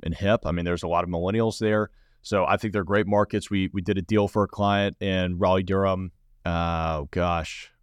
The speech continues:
probably about a year ago. And, uh, it was a home run of a deal. It was a, a triple net investment that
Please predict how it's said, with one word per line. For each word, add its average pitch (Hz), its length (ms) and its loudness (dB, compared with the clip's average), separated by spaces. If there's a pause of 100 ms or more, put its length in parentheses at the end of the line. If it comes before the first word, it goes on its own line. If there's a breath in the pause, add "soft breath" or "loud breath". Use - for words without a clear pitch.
(140)
probably 127 180 2
about 104 180 2
a 92 40 0
year 98 240 2
ago. 80 400 -4 (420 soft breath)
And, 95 340 2
uh, 87 220 2
it - 20 0
was 95 140 -2
a 87 60 -2
home 117 220 2
run 107 120 4
of 92 80 -2
a 78 40 -4
deal. 87 300 -2
It 76 40 -6
was 80 160 -8
a, 80 240 -2
a - 100 -6
triple 107 320 -2
net 101 140 2
investment 92 540 -2
that 87 180 -4